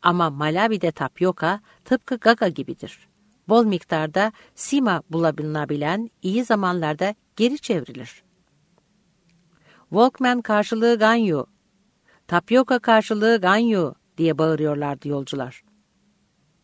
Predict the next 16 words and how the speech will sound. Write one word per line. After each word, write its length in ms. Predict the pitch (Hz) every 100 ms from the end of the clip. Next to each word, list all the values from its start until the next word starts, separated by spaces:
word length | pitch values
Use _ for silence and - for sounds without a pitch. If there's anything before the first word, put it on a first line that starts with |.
| _ - -
Birçok 420 | 285 269 - 240
kişi 280 | - - 269
tarlalarda 600 | - 226 220 208 202 196
iş 300 | 196 185 -
bulabilmek 440 | 185 170 175 165 175
için 340 | - 202 226 - _
yaşadığımız 580 | 170 175 160 170 185 160
yere 180 | 156 156
geliyordu. 600 | 143 135 131 127 139 147 _ _ _ _ _ _ -
Ama 220 | 156 160
tarla 340 | - 170 190
çalışanlarının 760 | 180 165 165 165 165 156 170 185
pazarlarda 680 | 165 147 156 147 151 165 170
işsiz 420 | 170 - - 226 170
bir 120 | 151
şekilde 580 | - 139 147 139 185